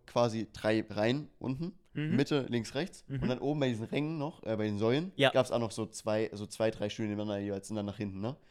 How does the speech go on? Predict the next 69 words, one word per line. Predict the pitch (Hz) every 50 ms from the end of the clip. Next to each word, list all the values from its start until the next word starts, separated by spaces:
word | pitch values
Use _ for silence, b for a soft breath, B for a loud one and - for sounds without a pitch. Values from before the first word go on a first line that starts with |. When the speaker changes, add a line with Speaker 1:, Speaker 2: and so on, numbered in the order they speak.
| b b b b b -
Speaker 1:
Genau, | - 113 107 98 95
das | 110 131 135 -
ga-, | - -
waren | 120 120 120
die | 117
Plätze. | 110 - 113 107 - - 87 b b b b b b
Und | - 113
wir | 123 143
Speaker 2:
Cool. | 143 147
Speaker 1:
waren | 147 143
so | 123 139 135
vielleicht | - - 123 117 117 - - _ _ _ _ _
fünfte, | - - 127 139 - - - 110
sechste | 98 123 - - - 95
Reihe, | 98 98
ich | - -
kann's | - - 95 -
gar | - 98
nicht | 95 92
mehr | 95 90
genau | 101 98 98 87
einschätzen. | 82 104 - - - -
Auf | 80 98
jeden | 135 139 139
Fall | - 110
vorderes | - - - 139 135 113 101 -
Drittel, | - - 156 170 214 320 - _ _ -
Speaker 2:
Mhm. | 160 156 143 175 220 247 - - -
Speaker 1:
äh, | 123 123
die | 113 117 117 107 - - - - -
drei | - - 123 120 101
äußersten | 123 127 123 120 - -
Plätze. | 107 107 104 101 - 92 87 - _ _ _ b b b b b
Das | - -
war | 117 123 117
relativ | 143 151 135 117 -
gut | - 131 127 -
sogar, | - 110 104 101
wir | 101
hatten | 101 107
eine | 107 104
gute | - - 196
Speaker 2:
Nice. | 156 123
Speaker 1:
Platzwahl. | 127 123 - - - 98 95 95 b b b b b b b
Und | - - 127 131 135 135 127 - -
ich | - - -
saß | - 143 143 170 165
dann | 170 147
eben | 160 151
mit | 139 -
denen, | 151 156 151
hab | 139
so | - -
mit | 135 139 -
denen | 135 135 147
meinen | 147 127
Abend | - 143 160 143
verbracht, | - - - 190 - -
so | - 92
auch | 107 -
gelabert | - 120 131 147 165 156 135
und | 117
so | 104 110
immer, | 92 104 104 101 101 101
ne? | 98 104 117 127
Und | - - 104 104 - -
es | - -
war | 110
nice. | 117 127 131 117 -